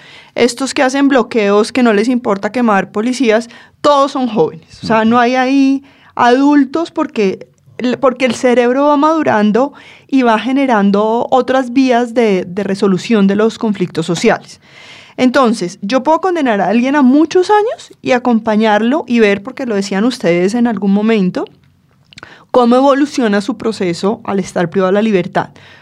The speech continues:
Logra tomar conciencia, logra madurar socialmente para entender su papel dentro de una sociedad. Y si es así,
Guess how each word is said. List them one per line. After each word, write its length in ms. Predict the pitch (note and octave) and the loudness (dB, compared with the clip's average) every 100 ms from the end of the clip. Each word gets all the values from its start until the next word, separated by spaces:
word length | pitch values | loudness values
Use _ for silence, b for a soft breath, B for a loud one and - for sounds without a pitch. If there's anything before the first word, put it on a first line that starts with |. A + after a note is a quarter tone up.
| B | B
Logra 320 | C4 A#3+ A#3+ | 2 2 2
tomar 300 | A#3+ B3 G#3 | 0 0 0
conciencia, 720 | G3 G#3 A3 B3 B3 B3+ D#4+ G4 - | -2 -4 0 0 0 -2 -4 -6 -8
logra 380 | - A3+ G#3+ A3 | -2 0 2 2
madurar 640 | A#3 B3 B3 A3 G#3 G#3+ G#3+ | 2 2 2 2 4 2 0
socialmente 640 | B3+ C4 A#3+ A#3+ A#3+ A#3+ | -2 2 2 4 2 -2
para 200 | B3 B3 | -2 -2
entender 640 | A3 G3 F#3+ F#3 F#3+ F#3+ G#3 b b b b | -2 -2 -4 0 0 0 -4 b b b b
su 280 | - C#4 A#3+ | -2 -2 2
papel 580 | F#3 F3 A#3 A3+ A#3 | 0 2 4 4 2
dentro 300 | A3+ B3 B3+ | 0 -2 -2
de 60 | A#3 | -2
una 140 | F#3+ | -2
sociedad. 500 | G3 C4 - G3+ G#3+ A#4 - b b b b | -4 -6 -2 2 2 0 -6 b b b b
Y 120 | C4+ | -2
si 180 | - C4+ | 2 2
es 180 | C4+ C#4 | 2 2
así, 260 | D#4+ - | 0 0